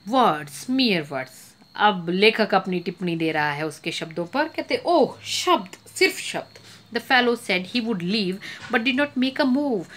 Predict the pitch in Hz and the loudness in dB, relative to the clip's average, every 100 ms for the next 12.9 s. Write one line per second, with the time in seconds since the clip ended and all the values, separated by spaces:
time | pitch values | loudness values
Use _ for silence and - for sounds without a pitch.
0 | - - 233 247 247 254 247 196 - 262 | -20 -4 4 4 4 2 0 -6 0 0
1 | 202 226 - 247 254 233 269 240 190 208 | 2 -2 -2 -4 0 4 6 6 4 4
2 | 254 277 233 285 277 277 277 392 539 - | 4 4 2 2 0 2 4 4 4 -2
3 | - - - 262 349 349 320 262 160 - | -20 -8 0 6 6 6 4 2 0 -10
4 | - - - - 247 247 233 220 220 190 | -14 -20 -6 2 2 4 0 2 0 -2
5 | - - 196 - 165 180 196 190 - 180 | -4 -4 -4 -4 -4 0 0 -2 -8 -4
6 | 170 170 - 208 202 - 160 180 - - | -2 -4 -6 -6 -4 -4 -6 -10 -16 -20
7 | - - - - 247 233 - - 214 240 | -20 -20 -10 0 0 0 -10 -4 0 0
8 | 214 202 196 202 - - 185 151 131 - | 2 0 2 -2 -4 -4 -2 -2 -8 -12
9 | - - _ _ _ _ _ _ _ _ | -20 -20 _ _ _ _ _ _ _ _
10 | _ _ _ _ _ _ _ _ - 285 | _ _ _ _ _ _ _ _ -4 -2
11 | - 214 165 247 269 - 170 208 - _ | 2 0 2 0 0 -2 -6 -6 -8 _
12 | - 277 269 285 254 - 214 220 | -2 2 2 0 -4 -4 0 0